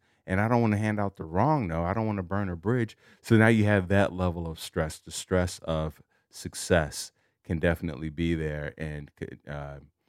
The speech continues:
and can impact our mental health. And then, you know, the other thing that, you know,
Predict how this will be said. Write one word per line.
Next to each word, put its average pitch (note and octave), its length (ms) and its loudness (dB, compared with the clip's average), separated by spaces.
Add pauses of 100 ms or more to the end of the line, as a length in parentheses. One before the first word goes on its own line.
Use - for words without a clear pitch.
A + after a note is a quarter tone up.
(120)
and F2 240 -2
can E2+ 300 -4
impact F2 640 -2 (260)
our D#2+ 140 -2
mental D#2 380 -4
health. D2 320 -6 (340)
And B2 160 8
then, C#3+ 260 10
you C#3 120 4
know, B2 260 4
the A#2 240 0
other F#3+ 260 4
thing G#2 480 4 (280)
that, G2 360 4
you E2+ 240 -10
know, F2 360 -4